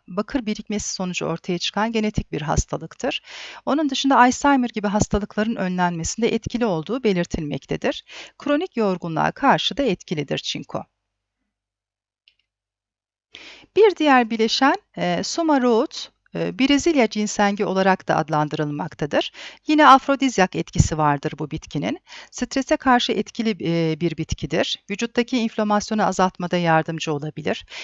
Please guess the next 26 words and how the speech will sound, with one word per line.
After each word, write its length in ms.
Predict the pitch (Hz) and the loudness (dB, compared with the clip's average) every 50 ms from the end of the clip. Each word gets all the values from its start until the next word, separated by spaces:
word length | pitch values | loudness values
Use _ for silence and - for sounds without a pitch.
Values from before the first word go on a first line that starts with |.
| - - - | -18 -12 -8
İçerdiği 540 | 208 - - 233 214 208 220 - 262 254 - | -4 0 4 6 6 6 4 2 0 2 2
antioksida-, 880 | 220 214 220 - 214 220 - - - 208 - - - 180 165 170 180 | 2 0 0 -4 -6 -8 -6 -8 -8 -8 -8 -8 -6 -4 -4 -2 -2
e, 40 | - | -4
oksidanlar 640 | 202 - - 220 190 208 202 202 208 220 233 233 196 | -4 -4 -6 -2 0 2 2 2 2 2 0 0 0
ve 120 | 190 170 | 0 0
bağışıklık 560 | 190 185 190 - - 220 - - 240 - - | 0 -2 0 -2 -4 -6 -6 -8 -4 -4 -2
sistemini 460 | - 202 185 - - 180 175 165 165 - | -2 -2 -4 -4 -4 -6 -6 -6 -4 -2
destekleyen 640 | 175 175 175 - 175 175 - 170 165 165 160 165 | -2 -2 0 -2 -4 -6 -4 -2 0 0 0 0
bileşiklerle 720 | 170 170 190 185 - - 214 - _ 247 226 190 202 220 190 | -2 -2 0 0 0 -2 -2 -4 _ 2 2 2 2 0 -2
vücudu 280 | 180 - 196 - 226 | -2 -6 -4 -4 -2
enfeksiyonlara 720 | 208 - 202 - - 196 - - - 196 190 190 190 202 202 | -2 -2 -2 -2 -4 -6 -6 -6 -8 -6 -2 -2 -2 -2 -2
karşı 380 | - - 165 - - - - - | -2 -2 -2 -2 -2 -4 -6 -8
korumada 460 | - - 208 170 151 147 151 - 220 | -6 -6 -4 -4 -2 -4 -2 0 0
yardımcı 540 | 233 208 185 180 170 - 175 170 - - 160 | 2 4 4 4 4 2 -2 -6 -4 -4 -4
olduğu 320 | 151 151 - - 202 185 | -4 -4 -6 -8 -6 -4
belirtilmektedir. 1000 | 185 165 160 151 - - 170 156 147 156 - - - 160 - - - - - - _ - - - - - - - - | -2 -2 -2 -4 0 0 0 0 0 -6 -10 -8 -10 -10 -8 -8 -8 -10 -10 -14 _ -18 -16 -14 -14 -14 -14 -12 -6
Özellikle 480 | - 190 - 233 247 277 339 - 254 - | -6 0 4 4 4 4 4 0 -2 -4
eklem 360 | 214 - - - 240 226 214 | -4 -2 0 0 2 2 4
ağrıları, 580 | 180 165 156 - 151 147 156 156 196 202 - | 4 4 2 2 0 -4 -4 -2 -2 2 4
artrit 440 | 185 185 185 - - - 269 - _ | 4 4 4 4 2 0 0 -2 _
ve 40 | - | -4
iltihaplı 520 | 269 - - - 202 190 - - 240 190 | -6 -4 -2 2 2 2 2 0 -6 -6
durumların 380 | 190 175 175 170 165 160 160 165 | -4 -4 -4 -4 -4 -4 -4 -4
hafifletilmesine 800 | 165 190 - - - 175 175 - - 170 160 160 - - 165 156 | -6 -6 -8 -6 -6 -6 -6 -6 -6 -6 -6 -8 -6 -6 -6 -8
katkıda 500 | - - 165 165 - - 160 - 156 147 | -2 0 0 0 0 -4 -6 -6 -6 -6
bulunabilir. 680 | 151 143 143 143 139 - - - 151 196 247 - - | -6 -8 -6 -6 -6 -6 -6 -2 -2 -2 -2 -2 -6